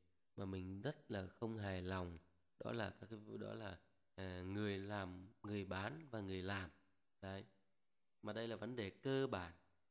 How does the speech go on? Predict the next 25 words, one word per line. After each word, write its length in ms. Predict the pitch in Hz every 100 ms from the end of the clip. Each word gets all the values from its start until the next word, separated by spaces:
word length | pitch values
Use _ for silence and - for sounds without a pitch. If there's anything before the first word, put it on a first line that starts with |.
| -
thì 60 | 98
mới 140 | 104
nói. 260 | 104 92 123 - - _ _ _ _ _ _
Vấn 100 | -
đề 100 | 143
mà 100 | 113
không 280 | 104 139 139
cơ 160 | 135 139
bản 240 | 123 92 85
thì 80 |
nó 60 | 95
còn 220 | - 110
nhiều, 300 | 98 101 87 - - - -
thì 60 | 95
không 200 | 120 117
nói 200 | 98 117
đâu. 120 | 113 - - - _ _ _ -
Đấy. 260 | 101 101 104 - _ -
Nhưng 200 | - 113
mà 100 | 113 101
ít 240 | 120 -
nhiều 360 | 113 98 87 85
thì 60 | 87
các 100 | 110
bạn 160 | 117